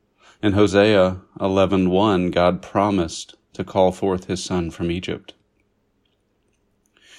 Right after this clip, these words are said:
In Deuteronomy eighteen, when Israel had a record of being unfaithful in the wilderness, God promised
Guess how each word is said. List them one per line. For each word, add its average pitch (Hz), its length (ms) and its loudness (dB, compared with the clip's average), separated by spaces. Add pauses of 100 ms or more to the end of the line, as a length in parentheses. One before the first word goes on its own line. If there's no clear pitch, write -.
(160)
In 127 160 4
Deuteronomy 104 640 4
eighteen, 92 640 0
when 90 180 0
Israel 101 520 -2
had 92 200 -4
a 87 120 -2
record 90 560 -2
of 80 420 -8
being 92 300 -2
unfaithful 87 1040 -4 (100)
in 87 160 -6
the 85 60 -4
wilderness, 85 720 -4 (1300)
God 196 200 4
promised 95 580 0